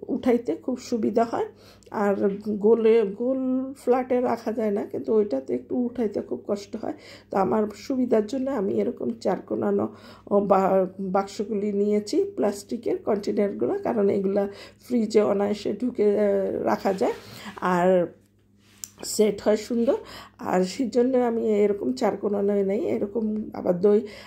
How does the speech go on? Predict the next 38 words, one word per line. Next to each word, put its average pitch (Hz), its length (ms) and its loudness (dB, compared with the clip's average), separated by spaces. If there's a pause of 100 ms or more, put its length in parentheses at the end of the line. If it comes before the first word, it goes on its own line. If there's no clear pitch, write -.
আবার 190 320 2
দইগুলি 233 500 4
আমি 208 300 2
এক্সট্রা 214 320 -4
বানিয়ে 208 380 2
রাখি, 226 320 -2
যখন 208 360 0
এগুলো 208 320 -2
আবার 185 220 -2
দইটা 190 300 2
কমে 214 300 -2
আসে 208 260 -4 (340)
তখন 214 260 0
ওখান 190 300 0
থেকে 202 280 -2
আবার 214 320 -2
নিয়ে 202 320 0
আমি 214 340 -2
এর 196 100 0
মধ্যে 185 400 0
দিয়ে 233 300 0
নেই। 185 180 4 (340)
যখন 190 280 0
অন্য 190 260 2
কোনো 196 240 0
পা-, 190 240 -4 (120)
কাচের 220 280 -4 (100)
পাত্রে 190 440 -2
যখন 190 360 -2
পরিবেশন 208 460 0
করি 240 340 0 (320)
তখন 190 300 2
আবার 185 280 0
আমি 190 280 2
এই 190 80 2
মশলা 185 420 0
বানিয়ে 196 360 0
রাখি, 214 320 -4